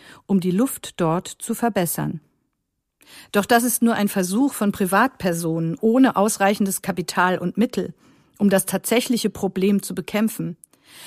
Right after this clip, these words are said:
Solange diejenigen mit großem Budget oder der Staat nichts unternehmen,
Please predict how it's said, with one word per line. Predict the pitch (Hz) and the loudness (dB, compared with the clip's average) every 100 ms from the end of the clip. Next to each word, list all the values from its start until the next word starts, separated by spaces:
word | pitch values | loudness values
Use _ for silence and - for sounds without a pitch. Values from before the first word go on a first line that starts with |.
| - | -12
Solange | - 208 220 226 | 2 6 8 6
diejenigen | 196 277 220 175 170 170 202 220 | 6 4 4 4 2 2 2 2
mit | 175 | 0
großem | - 202 254 233 | 0 2 4 2
Budget | 190 170 - 220 226 | 2 -2 -2 0 0
oder | 175 180 175 | 0 0 0
der | 175 | 0
Staat | 165 - 202 196 - | -2 0 0 0 -2
nichts | 170 - | -4 -4
unternehmen, | 180 180 170 202 220 185 | -4 -2 2 4 4 2